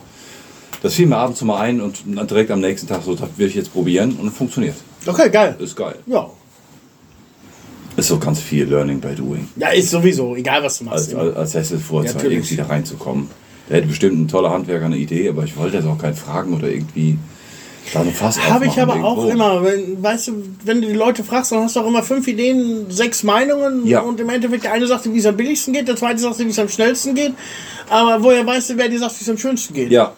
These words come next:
Speaker 1: ja, ja.
Speaker 2: Ja, und ich meine, du brauchst es, na klar, muss ich Preise im Rahmen halten, aber schnell brauchst du nicht, also
Speaker 1: Ja.
Speaker 2: kannst du gefälligst selber ausprobieren.
Speaker 1: Ja, dann ausprobieren. Und du musst es ja auch noch können
Speaker 2: Ja.
Speaker 1: dazu.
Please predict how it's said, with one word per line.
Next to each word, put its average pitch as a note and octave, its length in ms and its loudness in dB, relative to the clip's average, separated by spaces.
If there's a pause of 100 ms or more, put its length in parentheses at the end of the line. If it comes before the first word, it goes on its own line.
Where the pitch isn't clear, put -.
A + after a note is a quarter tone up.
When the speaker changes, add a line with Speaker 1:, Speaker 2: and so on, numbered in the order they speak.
(120)
Speaker 1:
ja, G#2+ 80 0
ja. G#2+ 60 4
Speaker 2:
Ja, G2 220 2 (140)
und F#3+ 200 -4
ich F#3 100 -10
meine, G#3+ 160 0
du G#3 80 -4
brauchst G#3 300 0
es, - 400 -8 (360)
na E3+ 80 -6
klar, G#3 240 4
muss E3+ 140 -6
ich - 100 -10
Preise G3+ 320 2
im F3 60 4
Rahmen E3 300 0
halten, A#3 340 2
aber F3+ 560 0 (440)
schnell F#3+ 360 6
brauchst A3+ 300 2
du B3+ 40 -4
nicht, C#4+ 460 -4 (260)
also A#3 180 4
Speaker 1:
Ja. - 60 -2
Speaker 2:
kannst A#3 200 -2
du A3+ 40 -4
gefälligst A#3+ 300 -2
selber A3 240 6
ausprobieren. C3+ 520 -4 (100)
Speaker 1:
Ja, E2+ 180 0 (220)
dann F2+ 100 -4
ausprobieren. D#2+ 420 0
Und G#2 120 6
du A2 80 0
musst C#3+ 240 4
es - 40 -2
ja G2 100 2
auch F#2 80 -4
noch F#2 120 -6
können F#3+ 340 -2 (640)
Speaker 2:
Ja. C3+ 100 0
Speaker 1:
dazu. F#2+ 280 2